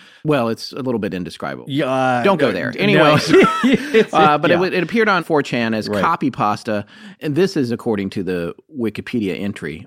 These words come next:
Speaker 1: on creepypasta, which, knowing four chan, they may have just changed it to say that they were responsible for it. So
Speaker 2: Sure.
Speaker 1: I,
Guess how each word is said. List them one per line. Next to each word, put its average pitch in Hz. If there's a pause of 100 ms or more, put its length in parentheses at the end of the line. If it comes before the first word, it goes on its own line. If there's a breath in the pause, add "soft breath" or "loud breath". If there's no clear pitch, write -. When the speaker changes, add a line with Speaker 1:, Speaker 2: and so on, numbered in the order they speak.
Speaker 1:
on 101
creepypasta, 80
which, 87 (220)
knowing 135
four 113
chan, 92
they 92
may 95
have 87
just -
changed 92
it 90
to -
say 90
that 78
they 82
were 87
responsible 78
for 62
it. -
So -
Speaker 2:
Sure. -
Speaker 1:
I, 87